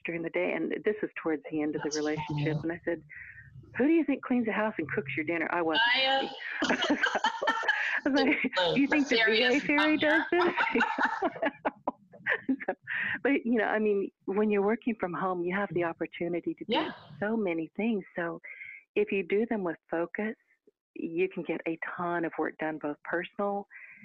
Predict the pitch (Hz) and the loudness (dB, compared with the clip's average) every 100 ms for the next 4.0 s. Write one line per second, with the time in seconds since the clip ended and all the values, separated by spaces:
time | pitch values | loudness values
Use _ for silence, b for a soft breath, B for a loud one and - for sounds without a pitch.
0 | B B - 165 156 - 160 147 143 - | B B -6 -2 0 -2 -2 -4 -6 -12
1 | - _ - - 151 151 - - 165 165 | -20 _ -14 -8 -4 -4 -4 -8 -8 -10
2 | 147 165 160 170 180 175 - 156 170 156 | -10 -4 0 0 -2 -4 -4 -4 -2 -2
3 | 151 147 165 240 196 151 - 156 151 156 | -4 -4 -2 -2 -2 -4 -6 -6 -6 -8